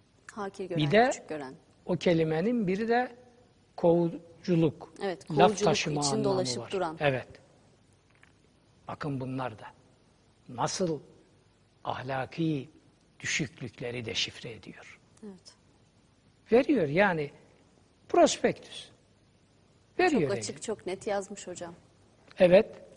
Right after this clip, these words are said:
Speaker 2: Şimdi
Speaker 1: Hayır.
Speaker 2: adam Müslümana diyor ki, "Okursan anlamazsın onu ancak ulema efendilerimiz anlar." Ya bu ulema bunu bin senedir bu millete,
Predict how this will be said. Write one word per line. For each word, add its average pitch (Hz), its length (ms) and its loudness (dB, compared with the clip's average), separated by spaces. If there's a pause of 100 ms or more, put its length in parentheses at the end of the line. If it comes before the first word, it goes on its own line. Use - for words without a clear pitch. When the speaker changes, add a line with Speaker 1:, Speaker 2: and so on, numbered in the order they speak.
(520)
Speaker 2:
Şimdi 247 220 2
Speaker 1:
Hayır. 247 120 8
Speaker 2:
adam 277 320 8 (760)
Müslümana 214 600 0
diyor 285 240 0
ki, 214 300 -6
"Okursan 220 540 -6
anlamazsın 220 800 0
onu 170 220 -2
ancak 220 520 -2
ulema 208 560 2
efendilerimiz 156 1000 2
anlar." 123 440 -10 (1400)
Ya 151 140 4 (180)
bu 156 60 0
ulema 170 600 8
bunu 156 320 2 (140)
bin 196 180 6
senedir 156 640 0
bu 147 80 -4
millete, 147 600 -4